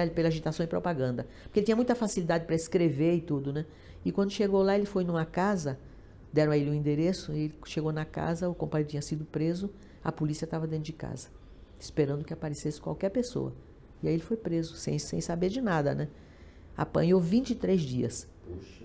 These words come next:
Speaker 1: e não abriu a boca. E ele ficou conhecido na, pela polícia, desde aquela época, como um homem de muita coragem. Daí ele ficou preso um ano, de trinta e seis a trinta e sete.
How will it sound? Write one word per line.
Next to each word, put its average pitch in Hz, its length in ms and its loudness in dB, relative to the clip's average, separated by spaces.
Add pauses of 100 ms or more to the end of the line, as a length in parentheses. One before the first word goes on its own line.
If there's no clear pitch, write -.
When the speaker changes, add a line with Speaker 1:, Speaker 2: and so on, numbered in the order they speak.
Speaker 1:
e 147 80 0
não 156 140 2
abriu 170 300 2
a 190 40 2
boca. 131 340 0
E 170 120 4
ele 190 100 6
ficou 208 280 0
conhecido 226 840 4
na, 143 100 0
pela 147 380 0
polícia, 151 480 -2
desde 190 220 2
aquela 151 260 0
época, 170 260 0
como 175 280 0
um - 20 4
homem 180 240 2
de 175 100 0
muita 202 240 0
coragem. 127 520 -4 (840)
Daí 190 120 6
ele 190 80 4
ficou - 180 6
preso 202 380 6
um 202 80 8
ano, 208 300 6 (280)
de 160 60 -2
trinta 165 260 -2
e 160 60 2
seis 165 240 -2
a 180 40 -2
trinta 185 240 -4
e 185 40 0
sete. - 480 -10